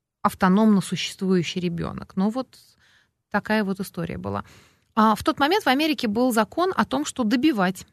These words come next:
Родился живой в результате аборта, можно добивать ребенка.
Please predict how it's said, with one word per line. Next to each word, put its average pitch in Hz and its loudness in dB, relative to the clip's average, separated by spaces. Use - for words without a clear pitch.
Родился 247 4
живой 320 4
в 233 -6
результате 208 0
аборта, 180 0
можно 302 2
добивать 202 0
ребенка. 180 -6